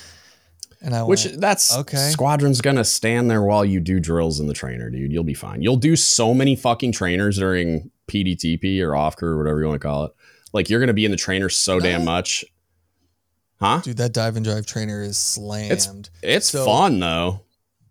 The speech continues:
Speaker 2: I love
Speaker 1: I,
Speaker 2: that thing,
Speaker 1: it
Speaker 2: man.
Speaker 1: can be
Speaker 2: It
Speaker 1: when you
Speaker 2: can,
Speaker 1: don't
Speaker 2: well,
Speaker 1: have people
Speaker 2: yeah.
Speaker 1: screaming at you the whole
Speaker 2: It's
Speaker 1: time
Speaker 2: true.
Speaker 1: because you don't know what you're doing.
Speaker 2: True. It depends on
Speaker 1: Um,
Speaker 2: who your O I is and if the cob is gonna be chill or not, but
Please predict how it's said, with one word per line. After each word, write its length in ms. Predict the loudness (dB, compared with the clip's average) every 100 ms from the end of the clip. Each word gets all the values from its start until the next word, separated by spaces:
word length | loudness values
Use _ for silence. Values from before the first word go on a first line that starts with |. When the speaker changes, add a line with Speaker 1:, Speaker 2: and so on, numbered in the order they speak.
| _ _ _ _
Speaker 2:
I 80 | -2
love 300 | 2 2 2
Speaker 1:
I, 20 |
Speaker 2:
that 180 | 0 -2
thing, 240 | 0 0 0
Speaker 1:
it 60 |
Speaker 2:
man. 260 | 0 0 -2
Speaker 1:
can 140 | -2 -4
be 260 | -6 -8 -10 -20 -10
Speaker 2:
It 40 | -2
Speaker 1:
when 100 | 0
you 60 | 2
Speaker 2:
can, 140 | 0
Speaker 1:
don't 120 | 0
Speaker 2:
well, 140 | 0 0
Speaker 1:
have 40 | -2
people 300 | -6 -4 -4
Speaker 2:
yeah. 160 | -2 -2
Speaker 1:
screaming 240 | -2 -4 -6
at 260 | -8 -8
you 100 | -8 -6
the 80 |
whole 220 | -6 -4 -2
Speaker 2:
It's 80 |
Speaker 1:
time 160 | -2 -2
Speaker 2:
true. 240 | 0 0
Speaker 1:
because 200 | 0 -2
you 80 | -2
don't 160 | -4 -2
know 100 | -4
what 120 | -4
you're 100 | -6
doing. 540 | -4 -4 -4 -6 -8 -6
Speaker 2:
True. 360 | 0 2 2 2
It 120 | 2
depends 400 | 0 2 2 2
on 160 | 2 2
Speaker 1:
Um, 60 |
Speaker 2:
who 80 | 2
your 420 | 2 2 0 -2 -6 _ 0
O 140 | 2
I 300 | 2 2 2
is 180 | 0 -2
and 260 | -4 -2 -2
if 120 | -2
the 80 | -6
cob 340 | -2 -2 -2
is 100 | -4
gonna 160 | -2 -2
be 140 | -2
chill 320 | -2 -2 0
or 80 | 0
not, 380 | 0 0 -2 -4
but 220 | -4 -4